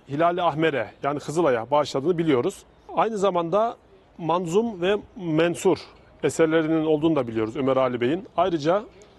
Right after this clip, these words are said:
Rumca, Ermenice, Arapça, Farsça ve Fransızca bilirmiş. Çeşmenin üzerindeki süslemelerin ve Yadigarı Ömer Ali bin üç yüz yirmi beş bin üç yüz yirmi yedi yazısının da dönemin hattatlarından Mustafa Nami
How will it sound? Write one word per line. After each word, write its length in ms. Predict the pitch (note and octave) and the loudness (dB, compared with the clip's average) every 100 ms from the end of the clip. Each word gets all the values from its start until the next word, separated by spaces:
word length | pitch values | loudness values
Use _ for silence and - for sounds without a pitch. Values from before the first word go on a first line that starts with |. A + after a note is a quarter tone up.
| - - _ D3 | -20 -20 _ 0
Rumca, 460 | F#3 D#3+ C3+ C#3+ G#3+ - - - | 2 2 2 2 -2 -18 -8 -2
Ermenice, 680 | D3 E3 E3 D3+ C3 C3 G#3 - - - | 0 2 0 2 2 2 0 -14 -20 -4
Arapça, 400 | D3 D#3+ - E3 | 0 2 0 -2
Farsça 540 | E3+ E3 D#3+ - D3+ D#3 | 0 0 -2 -2 -2 2
ve 160 | F3 B3+ G#2+ | 0 -2 -12
Fransızca 600 | - E3 D#3+ D#3 B2 D#3+ A#3 - - | -2 -2 -2 -4 -2 -2 -2 -16 -6
bilirmiş. 500 | D3 D3 C#3 F#3+ - - - | 0 2 2 -2 -8 -12 -16
Çeşmenin 340 | - D#3 G#3 F#3+ | -4 -2 0 0
üzerindeki 360 | F3 G#3 G3 | 2 0 0
süslemelerin 680 | - E3 G3+ F#3+ F3+ E3+ C4+ - - - - - - | -4 -2 0 2 4 2 0 -8 -20 -20 -20 -20 -2
ve 100 | D#3+ | 0
Yadigarı 720 | G3 F3 F3 E3+ F#3+ F#3+ F3+ C3+ - | 4 2 2 0 2 2 0 -6 -6
Ömer 220 | D#3+ F3 | 0 2
Ali 380 | F3 F3+ D#3+ A#2+ | 4 4 2 -2
bin 80 | D3 | -2
üç 160 | F3 F3+ | -2 -4
yüz 140 | D#3+ | -2
yirmi 200 | E3+ D#3+ | 0 2
beş 200 | F#3+ - | 2 0
bin 80 | E3+ | -8
üç 160 | E3+ | -6
yüz 120 | F3 E3+ | -6 -4
yirmi 180 | E3+ | 2
yedi 120 | F3+ E3+ | 2 2
yazısının 500 | E3+ - F#3 E3+ C#3+ | 0 0 0 0 2
da 160 | F#3+ A#3+ - - - - - | 0 -2 -20 -20 -20 -20 -4
dönemin 260 | D3+ F#3 F#3 | 0 2 2
hattatlarından 680 | E3 - F3 D#3+ D3+ F3 G#3 | 0 -2 -4 0 -2 -2 -4
Mustafa 440 | F3+ - E3+ F#3 | -4 -4 -2 0
Nami 340 | F3+ F3 E3 | 2 2 -2